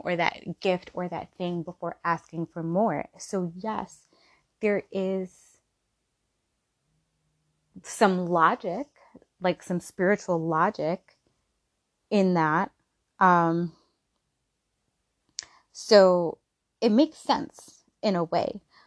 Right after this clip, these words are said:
but at the same time, when you come from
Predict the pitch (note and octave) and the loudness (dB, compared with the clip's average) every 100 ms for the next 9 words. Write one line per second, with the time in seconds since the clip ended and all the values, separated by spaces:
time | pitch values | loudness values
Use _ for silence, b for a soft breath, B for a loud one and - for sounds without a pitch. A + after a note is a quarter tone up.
0 | b _ - A3+ A3+ G#3 - - A3 G#3+ | b _ 0 2 2 -2 -12 -6 -4 -4
1 | G3 - A#3+ F#3 E3 F3 G3+ _ _ _ | -8 -6 -4 -2 -4 -6 -8 _ _ _
2 | _ _ _ _ _ _ _ _ _ _ | _ _ _ _ _ _ _ _ _ _
3 | G3+ G3+ F#3 F#3 - G#3+ A3+ - G3 F3+ | 0 2 0 -4 -4 -2 -2 -2 -2 0
4 | E3+ E3+ | 0 -4